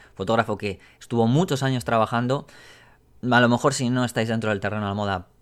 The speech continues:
no sé si lo podréis conocer, pero es bastante famoso, sí que lo tengo que decir, dentro de la moda.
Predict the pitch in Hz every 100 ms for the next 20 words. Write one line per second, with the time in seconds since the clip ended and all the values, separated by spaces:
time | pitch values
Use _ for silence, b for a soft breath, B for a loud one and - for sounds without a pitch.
0 | _ - 120 131 123 110 104 92 98 101
1 | 98 - 104 202 - - _ _ _ 107
2 | 87 85 - 98 92 - 95 90 92 87
3 | 117 139 156 - - - 87 87 87 82
4 | 80 120 139 101 90 82 85 95 147